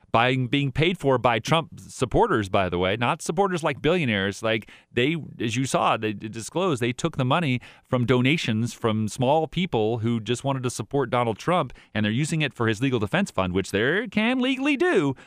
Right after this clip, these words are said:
but you as a Trump supporter might wanna know that so you know where your money's going. Maybe that's good. Maybe you feel like, "Yeah,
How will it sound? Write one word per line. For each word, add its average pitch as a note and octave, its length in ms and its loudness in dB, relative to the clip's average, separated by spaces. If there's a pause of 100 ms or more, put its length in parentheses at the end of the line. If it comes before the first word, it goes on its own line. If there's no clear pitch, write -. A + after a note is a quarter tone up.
(140)
but B2 200 0
you E3+ 220 2
as F3 120 0
a D3 60 2
Trump G3+ 220 -2
supporter A2 340 0
might G#2+ 180 -2
wanna F#2 340 -2
know C3 300 2
that G2+ 280 -2
so A2 80 -6
you A2 40 0
know A2 120 0
where G2+ 100 0
your F#2+ 80 0
money's D3+ 260 0
going. G#2 200 -2
Maybe F#2 140 -2
that's G#2 220 -2
good. E3 240 0
Maybe F2 200 -4
you F#2 140 -4
feel G2 200 -2
like, F#2+ 160 -2
"Yeah, C3+ 240 -6